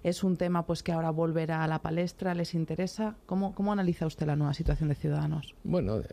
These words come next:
Speaker 2: yo, es, respeto su punto de vista. Yo lo veo de otra forma. A lo mejor es porque soy más optimista, ¿no? Pero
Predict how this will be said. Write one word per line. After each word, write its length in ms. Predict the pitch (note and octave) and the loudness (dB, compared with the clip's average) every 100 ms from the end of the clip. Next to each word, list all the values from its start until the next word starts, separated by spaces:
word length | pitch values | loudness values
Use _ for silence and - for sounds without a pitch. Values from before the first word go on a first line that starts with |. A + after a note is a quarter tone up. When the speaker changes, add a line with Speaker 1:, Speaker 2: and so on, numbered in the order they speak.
| - - | -12 -4
Speaker 2:
yo, 120 | E2+ - - - | -4 -4 -8 -10
es, 220 | F#2+ - | -8 -8
respeto 500 | - - F2 - G2+ | -6 -2 -2 0 0
su 160 | G#2 F#2 | 0 0
punto 220 | G2+ F#2+ | 0 2
de 80 | F#2 | 2
vista. 240 | B2+ G#2 | 2 2
Yo 160 | G2 A#2 | 2 2
lo 120 | C3 | 2
veo 240 | D#3+ G2+ F#2+ | 2 4 2
de 60 | |
otra 180 | F2+ F2+ | 0 0
forma. 220 | - E3+ | 0 0
A 40 | F#2 | -2
lo 60 | |
mejor 160 | F2 G#2 | 0 -2
es 60 | G2 | -2
porque 180 | G2 | -4
soy 120 | - G2+ | -2 -2
más 180 | F#2 | -2
optimista, 460 | F#2 F2+ A2+ C#3+ A#2+ | -4 0 -2 0 -4
¿no? 80 | E3 | -2
Pero 200 | G2+ | 0